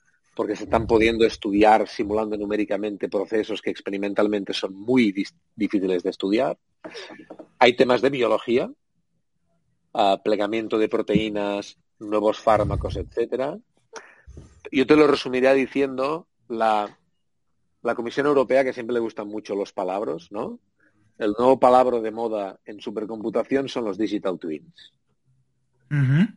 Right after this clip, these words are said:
Speaker 1: Aplicado a todo. Por ejemplo, ah, si vas a Google te puedes divertir mucho viendo un proyecto que se llama Destination Earth. Destination Earth es el nuevo gran proyecto de la Comisión Europea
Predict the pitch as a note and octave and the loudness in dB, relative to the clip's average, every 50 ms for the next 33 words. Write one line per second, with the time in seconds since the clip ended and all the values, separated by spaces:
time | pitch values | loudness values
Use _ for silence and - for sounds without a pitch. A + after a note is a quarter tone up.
0 | _ _ - A#2 - A2 A#2 - A#2+ A#2+ A#2+ A#2 A2 - - F2 D#2 D2+ D2+ - | _ _ -2 -2 0 2 2 4 4 4 4 4 2 0 -2 -8 -14 -14 -16 -20
1 | - _ _ _ _ _ _ - A#2 G#2 G2 F#2+ A#2 A2+ G#2 F#2+ E2 E2+ E2+ E2 | -20 _ _ _ _ _ _ -4 -2 -2 -2 -2 -2 -2 -2 -4 -8 -12 -14 -14
2 | D#2+ _ _ _ _ _ _ _ _ _ _ _ _ - A#2 G#2+ G#2+ G#2+ G2+ - | -16 _ _ _ _ _ _ _ _ _ _ _ _ 0 2 2 2 2 0 -4
3 | - C3 G#2+ B2+ C3+ B2 C#3+ C#3 C#3 C#3+ C#3 D3+ D#3 D3 - C#3+ G#2+ B2+ B2+ B2+ | -8 -4 -2 0 2 2 2 2 2 2 4 4 4 2 2 -4 -4 -2 -2 -2
4 | A#2+ B2+ B2 B2 A#2+ - - B2 A#2 A#2+ B2 C3 C3+ B2+ - C#3+ C#3 B2+ A#2+ A#2+ | -2 -2 -2 -2 -2 -2 -4 -6 -6 -6 -8 -10 -10 -6 -4 -4 -2 -2 -2 -2
5 | A#2+ A#2+ B2 B2+ A#2+ A#2 A#2 A#2 A#2+ - A#2+ - A#2 A#2 A#2 B2+ A#2+ A#2 G#2+ - | -4 -4 -6 -8 -6 -4 -4 -4 -4 -4 -6 -6 -6 -8 -6 -6 -6 -8 -8 -10
6 | - G#2+ G#2 A2 G#2 - A#2 G#2 F#2+ E2+ D#2 D#2 _ _ _ _ _ _ _ _ | -12 -14 -12 -12 -12 -12 -14 -14 -14 -16 -16 -16 _ _ _ _ _ _ _ _
7 | _ _ _ _ _ _ _ _ _ - - - - _ _ - - G#2 - - | _ _ _ _ _ _ _ _ _ -20 -20 -20 -20 _ _ -4 -4 -4 -2 0
8 | A2+ A#2+ C#3 C#3 - D#3 D3 D3+ D3+ D3 D#3 D#3+ D#3 - - - _ _ - A#2+ | 2 2 2 4 4 2 2 4 4 4 2 0 -4 -6 -14 -20 _ _ -6 -6
9 | G#2+ G#2 A2+ A2 A#2+ B2+ B2+ A#2+ A#2 B2 C3 C3 A2+ B2 A#2+ B2 A2+ G2+ A#2 G#2+ | -4 -4 -2 0 2 4 4 6 6 4 4 2 2 0 2 2 0 0 -2 -2
10 | G#2 G2+ - - G2+ G2 - - A2 A2+ A2+ A2 A2 G#2 - C3 B2+ B2 C3 F3 | -2 -2 -4 -6 -10 -10 -8 -8 -6 -2 0 0 0 0 2 0 0 0 0 -2